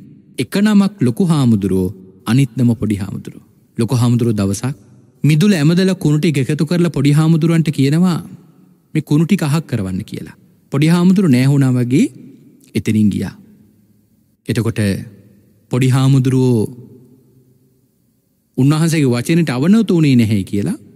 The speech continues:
උන්වහන්සේට තරවටු කරා. ඊට පස්සේ පොඩි හාමුදුරුවෝ කුණු ටික අරගෙන විසි කරන්න ගියා කුණු ගොඩට. කුණු ගොඩට ඒ ටික බැහැර කරලා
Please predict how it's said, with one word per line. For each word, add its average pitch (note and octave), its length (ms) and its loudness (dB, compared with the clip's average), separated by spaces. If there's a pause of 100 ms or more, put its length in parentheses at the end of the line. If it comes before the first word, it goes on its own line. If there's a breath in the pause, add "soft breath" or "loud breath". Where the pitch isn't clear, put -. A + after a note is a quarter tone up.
(500)
උන්වහන්සේට C3+ 440 0
තරවටු A#2 420 -4
කරා. - 260 -16 (680)
ඊට A#2 140 -2
පස්සේ A2+ 280 -2
පොඩි G#2+ 220 -2
හාමුදුරුවෝ G2+ 560 0 (160)
කුණු C3 200 0
ටික A#2+ 180 -2
අරගෙන G#2+ 340 0 (400)
විසි A#2 220 -2
කරන්න G#2 320 -4
ගියා A2 220 -2
කුණු G2 240 -2
ගොඩට. - 300 -8 (220)
කුණු F#3 260 2
ගොඩට A#3+ 320 2
ඒ A3 120 2
ටික A3 200 2
බැහැර D3+ 380 0
කරලා A#2 460 -2